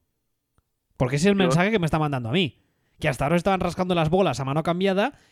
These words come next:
Speaker 1: y que de repente han dicho, "Va, venga, va, no seamos cabrones, vamos a hacer algo".
Speaker 2: Claro, o, o, o volvemos al principio. O es que Brees ha llegado oxidado. O es que a Brees le ha venido a ver el, la edad.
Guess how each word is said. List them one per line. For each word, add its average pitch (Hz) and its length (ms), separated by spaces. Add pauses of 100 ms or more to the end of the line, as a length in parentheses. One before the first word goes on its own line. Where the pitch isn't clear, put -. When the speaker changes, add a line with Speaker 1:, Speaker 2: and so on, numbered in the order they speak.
Speaker 1:
y 175 100
que 156 100
de 147 80
repente 151 320
han 175 60
dicho, 120 300
"Va, 104 440
venga, 117 480
va, 113 240 (320)
no 143 100
seamos 147 320
cabrones, 127 380
vamos 147 160
a 160 40
hacer 160 140
algo". 104 320 (960)
Speaker 2:
Claro, 117 340
o, 113 120 (160)
o, 110 640 (220)
o 131 40
volvemos 120 320
al 110 80
principio. 120 540 (460)
O 120 400
es 113 180
que 110 240
Brees 110 240
ha 135 60
llegado 113 320
oxidado. 127 500 (680)
O 110 240
es 110 120
que 113 160
a 110 60
Brees 107 200
le 135 60
ha - 20
venido 117 240
a 107 40
ver 110 200
el, 110 400 (460)
la 117 120
edad. 143 200